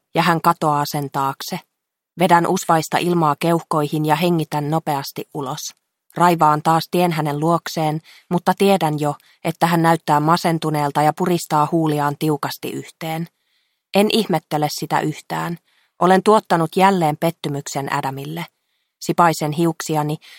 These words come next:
ja varmistan, ettei suortuvia ole karannut. Olen sitonut ne huolellisesti nutturalle, kuten aina. Sujautan ylleni valkoisen blazerin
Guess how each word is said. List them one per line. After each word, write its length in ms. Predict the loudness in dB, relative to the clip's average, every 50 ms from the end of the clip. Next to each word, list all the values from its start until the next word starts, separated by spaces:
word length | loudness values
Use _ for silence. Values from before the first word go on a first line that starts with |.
| -10 _
ja 80 | 0 2
varmistan, 540 | 4 4 4 4 2 0 -2 -4 -4 -2 -2
ettei 320 | -4 -4 -2 -2 -2 -2 0
suortuvia 540 | 0 0 0 0 0 -2 -6 -6 -4 -4 -2
ole 160 | -2 -4 -6 -6 _
karannut. 480 | -10 -8 -8 -8 -8 -8 -8 -10 -10 -12 -14 -20 _ _ _ _ _ _ _ _ _ _
Olen 200 | 0 2 2 2
sitonut 420 | 2 2 0 2 2 2 2 0 -2 -4
ne 60 | -4
huolellisesti 720 | 0 2 2 4 4 2 2 0 -2 -6 -10 -10 -8 -6 -4
nutturalle, 640 | -2 -4 -4 -6 _ -8 -8 -6 -6 -6 -8 -10 -8 -10
kuten 340 | -8 -4 -2 -4 -2 -4
aina. 340 | -6 -8 -8 -8 -10 -10 -12 -12 _ _ _ _ _ _ _ _ _ _ _ -6
Sujautan 460 | 0 2 4 4 4 4 2 2 2
ylleni 360 | 2 2 2 2 2 2 2
valkoisen 560 | 4 4 4 4 2 0 -2 -2 -2 -6 -4 -2
blazerin 640 | 0 0 0 0 -2 -4 -6 -6 -6 -6 -8 -8